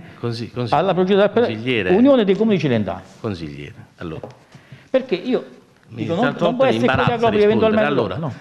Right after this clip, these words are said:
Speaker 2: Va bene,
Speaker 1: sì, lei
Speaker 2: grazie.
Speaker 1: quello se fa, forse sta facendo, eh, riferimento alla centrale unica di committenza. Lei sa che ci sta una commissione, le spiego così capiscono, insomma, che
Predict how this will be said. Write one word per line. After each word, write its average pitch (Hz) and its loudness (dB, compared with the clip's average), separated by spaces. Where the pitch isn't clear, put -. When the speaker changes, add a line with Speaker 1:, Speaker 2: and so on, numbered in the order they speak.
Speaker 2:
Va 160 -2
bene, 190 -2
Speaker 1:
sì, - -6
lei 156 -2
Speaker 2:
grazie. 165 0
Speaker 1:
quello 185 0
se 151 -4
fa, 156 -2
forse 170 -4
sta 120 -4
facendo, 143 0
eh, 135 -2
riferimento 110 -2
alla 117 -2
centrale 151 -2
unica 117 0
di 98 -2
committenza. 85 -6
Lei 156 -2
sa 98 -6
che - -6
ci 127 -8
sta 117 -4
una 101 -2
commissione, 110 -2
le 85 -12
spiego 90 -4
così 85 -8
capiscono, 92 -6
insomma, 82 -6
che 82 -6